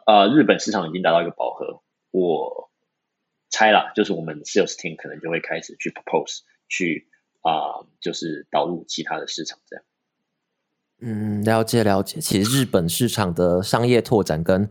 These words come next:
Speaker 2: 海外市场的商业拓展的 method 其实也是非常的不一样，就日本比较重，有像人情社会那种感觉。
Speaker 1: 对。
Speaker 2: 然后海外市场的话，就真的你可能要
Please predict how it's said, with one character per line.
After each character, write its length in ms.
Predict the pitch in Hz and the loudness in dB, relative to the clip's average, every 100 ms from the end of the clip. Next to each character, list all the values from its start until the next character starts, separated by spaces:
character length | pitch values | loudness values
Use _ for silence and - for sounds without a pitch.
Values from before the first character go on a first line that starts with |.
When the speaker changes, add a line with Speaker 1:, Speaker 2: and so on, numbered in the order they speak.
| - - | -6 -2
Speaker 2:
海 140 | 92 | 2
外 140 | 104 | 4
市 100 | 113 | 2
场 100 | 120 | 2
的 60 | 90 | 0
商 160 | 104 107 | 2 0
业 80 | |
拓 160 | 104 113 | 2 0
展 140 | 82 | 0
的 200 | 76 87 - _ _ - | -2 -4 -6 _ _ 0
method 300 | 107 117 95 | 2 4 2
其 140 | 95 | 2
实 140 | 82 87 | 0 0
也 60 | |
是 280 | 82 95 92 | 2 2 2
非 160 | 90 101 | 2 0
常 140 | 87 | -2
的 60 | 76 | -8
不 180 | 92 107 | -10 -12
一 40 | - | -10
样， 120 | - | -4
就 100 | 113 | 0
日 140 | 123 | 0
本 140 | 113 80 | 0 -2
比 40 | |
较 140 | 85 95 | -2 -2
重， 340 | 101 90 82 - | -2 -4 -6 -2
有 140 | 92 | 0
像 260 | 107 104 82 | 2 0 0
人 120 | 90 | -2
情 220 | - 78 85 | -2 -4 -2
社 180 | 101 | -2
会 160 | 80 87 | 0 -2
那 60 | 80 | -2
种 140 | 76 | -10
感 120 | - - | -14 -16
觉。 260 | - 110 110 _ _ - | -6 -4 -4 _ _ 0
Speaker 1:
对。 180 | 104 - - _ _ - | 0 0 -8 _ _ -6
Speaker 2:
然 160 | 104 101 | 0 2
后 160 | 120 | 2
海 180 | 113 101 | 4 4
外 120 | 104 | 4
市 80 | 120 | 2
场 120 | 107 | 0
的 60 | 95 | 2
话， 80 | 107 | 2
就 100 | 110 | 2
真 160 | 107 | 2
的 80 | 101 | 2
你 120 | 95 | 0
可 140 | - 95 | -2 0
能 140 | 87 | 2
要 300 | 101 104 | 4 2